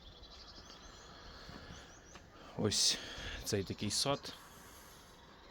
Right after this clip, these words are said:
Сад такий, скажімо так, е, з рельєфом таким ґрунта,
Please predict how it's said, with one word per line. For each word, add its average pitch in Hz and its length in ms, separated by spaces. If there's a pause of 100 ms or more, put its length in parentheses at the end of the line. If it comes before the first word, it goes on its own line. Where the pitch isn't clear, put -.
(1600)
Сад - 320
такий, 101 440 (500)
скажімо 101 440
так, 98 320 (640)
е, 95 480 (160)
з 104 120
рельєфом 101 680
таким 98 400 (200)
ґрунта, 104 580